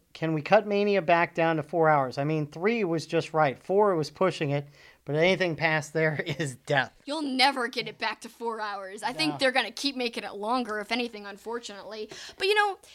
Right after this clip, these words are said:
Speaker 2: being there, it's a lot of fun. It is draining, but I don't know.
Speaker 1: And I do wanna circle back to a couple of people said they didn't, they wanted to see Fastlane go away.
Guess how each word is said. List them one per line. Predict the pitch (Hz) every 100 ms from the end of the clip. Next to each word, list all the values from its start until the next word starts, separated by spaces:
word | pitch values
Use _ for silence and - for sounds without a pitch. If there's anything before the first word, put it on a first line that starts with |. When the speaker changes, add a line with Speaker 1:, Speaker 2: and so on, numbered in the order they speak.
| - -
Speaker 2:
being | 415 453
there, | 359 339
it's | 294 302
a |
lot | 262 262
of | 277
fun. | - 240
It | 214 254
is | 294 -
draining, | 240 247 233 226 220
but | 208 196 - _ _ _ _ _ -
I | 226
don't | 196 165
know. | 147 180 _ -
Speaker 1:
And | 180
I | 175
do | 208
wanna | 202 180
circle | - 180 170
back | 151 160 156 -
to | 151
a | 165
couple | 147 175 147
of | 139
people | 143 143
said | 165 147
they | 156
didn't, | 156 151 170 160 180
they | 151
wanted | 160 147
to | 135
see | 170 143
Fastlane | 156 151 156 - 180 180
go | 170 180
away. | 175 170 175